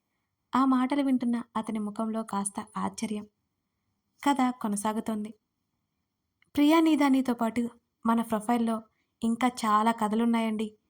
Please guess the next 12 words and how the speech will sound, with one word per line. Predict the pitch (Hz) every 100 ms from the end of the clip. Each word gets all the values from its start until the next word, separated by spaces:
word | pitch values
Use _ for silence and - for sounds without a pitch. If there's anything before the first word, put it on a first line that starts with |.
| _ _ _
మంచి | 208 208 214 240
లవ్ | 220 202
స్టోరీస్ | 202 233 226 220
ఉన్నాయి, | 214 214 214
ఫ్యామిలీ | 208 202 208 226
స్టోరీస్ | - 220 214 233
ఉన్నాయి, | 214 208 208 _ -
రొమాంటిక్ | 202 208 214 226 -
స్టోరీస్ | 233 220 214
ఉన్నాయి. | 214 208 208 _ - - - - _ _ _
ఎండైన | 226 226 233 262 269
స్టోరీస్, | - 233 226 226